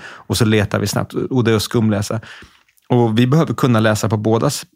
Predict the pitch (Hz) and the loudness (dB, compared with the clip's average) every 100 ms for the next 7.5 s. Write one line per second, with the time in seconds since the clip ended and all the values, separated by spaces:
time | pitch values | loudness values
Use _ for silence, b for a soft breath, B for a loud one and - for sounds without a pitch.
0 | - - - - - 123 107 120 113 113 | -10 -4 -4 -4 -4 0 0 0 -2 -2
1 | 107 120 101 107 113 123 123 127 - 120 | -2 -2 -2 0 0 0 0 0 0 0
2 | 110 104 - 110 107 104 95 113 - 135 | 0 -2 -2 0 0 0 -2 -6 -4 -8
3 | - B B B B 107 107 - 110 101 | -8 B B B B -4 -2 0 0 2
4 | 104 110 117 113 - 104 107 - 107 - | 2 2 2 0 -2 -4 -4 -4 -8 -8
5 | B _ _ 113 98 - 110 - - 113 | B _ _ -2 -2 -2 -4 -4 -4 -2
6 | 113 101 - 113 113 B B B B _ | 0 -2 -6 -6 -8 B B B B _
7 | 107 104 104 104 | 0 2 4 2